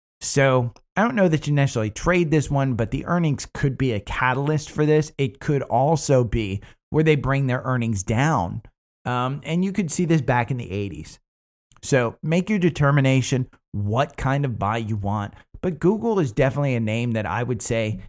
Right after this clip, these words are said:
if you're gonna add to it, add to it. Add to it now. Anything under a hundred, I think, is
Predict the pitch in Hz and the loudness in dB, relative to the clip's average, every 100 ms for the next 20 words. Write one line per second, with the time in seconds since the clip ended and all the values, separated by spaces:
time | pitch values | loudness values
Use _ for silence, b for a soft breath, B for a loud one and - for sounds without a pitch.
0 | - 110 135 107 143 147 120 123 123 147 | -10 -4 -4 0 -2 -2 -4 -4 -4 0
1 | 147 156 - 117 120 - 123 98 - _ | 0 0 -4 -4 -4 -4 -6 -6 -10 _
2 | _ 117 139 147 170 98 110 110 113 113 | _ -4 -4 -2 -4 -2 -4 -4 -6 -8
3 | 135 156 165 185 147 139 117 120 127 131 | -4 -2 -2 0 0 0 -2 -2 -2 -2
4 | 123 110 123 120 110 | 0 -2 -4 -4 -4